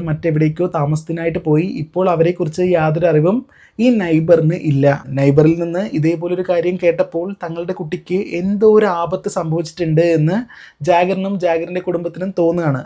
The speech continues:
അങ്ങനെ ഈ പറഞ്ഞ ജാഗറും ജാഗറിൻ്റെ കുടുംബവും മുംബൈയിലേക്ക് വന്നിട്ട് ആസിഫ് താമസിക്കുന്ന, പുതിയതായിട്ട് താമസിക്കുന്ന ആ ഒരു വീട് കണ്ടുപിടിച്ചു. എന്നിട്ട് ആ വീട്ടിൽ പോയി നോക്കുമ്പോൾ അവിടെ ആസിഫ് മാത്രമേ ഉള്ളൂ. "ഞങ്ങളുടെ മകളായിട്ടുള്ള സാനിയ എവിടെ, മകൾ എവിടെ?"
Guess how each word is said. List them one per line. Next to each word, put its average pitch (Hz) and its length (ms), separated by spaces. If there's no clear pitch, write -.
അങ്ങനെ 156 260
ഈ - 20
പറഞ്ഞ 196 240
ജാഗറും 170 440
ജാഗറിൻ്റെ 165 400
കുടുംബവും 160 420
മുംബൈയിലേക്ക് 160 600
വന്നിട്ട് 156 400
ആസിഫ് 185 360
താമസിക്കുന്ന, 165 520
പുതിയതായിട്ട് 180 440
താമസിക്കുന്ന 165 480
ആ - 100
ഒരു 175 140
വീട് 208 220
കണ്ടുപിടിച്ചു. 190 460
എന്നിട്ട് 202 340
ആ 190 40
വീട്ടിൽ 180 320
പോയി 190 240
നോക്കുമ്പോൾ 160 480
അവിടെ 190 180
ആസിഫ് 180 420
മാത്രമേ 160 460
ഉള്ളൂ. 143 180
"ഞങ്ങളുടെ 170 380
മകളായിട്ടുള്ള 165 520
സാനിയ 165 400
എവിടെ, 160 240
മകൾ 190 240
എവിടെ?" 185 160